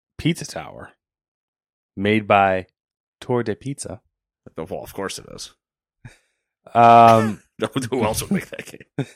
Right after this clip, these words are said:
Speaker 1: <laughs> Best independent game.
Speaker 2: Here's the problem.
Speaker 1: Cocoon. Dave the Diver.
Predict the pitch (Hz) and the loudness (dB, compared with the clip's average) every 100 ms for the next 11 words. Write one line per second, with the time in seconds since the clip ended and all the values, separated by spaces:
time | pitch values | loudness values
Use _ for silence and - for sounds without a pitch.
0 | _ _ - 110 123 151 - - 131 156 | _ _ -20 2 8 8 6 0 0 2
1 | 156 - 143 143 143 127 110 113 156 151 | 2 4 2 4 2 0 -2 -2 0 -2
2 | 101 76 58 52 _ _ _ - 104 113 | -4 -6 -12 -20 _ _ _ -8 -4 -2
3 | 113 110 - 76 50 57 60 _ _ - | -2 -6 -10 -10 -12 -20 -20 _ _ -16
4 | - _ _ _ - - 226 247 180 101 | -16 _ _ _ -10 -4 0 2 2 -2
5 | 82 _ _ _ _ - _ _ _ _ | -8 _ _ _ _ -20 _ _ _ _
6 | _ 90 120 175 196 185 180 160 151 160 | _ -2 2 2 2 -4 -4 2 4 4
7 | 151 98 73 - | 2 -2 -4 -14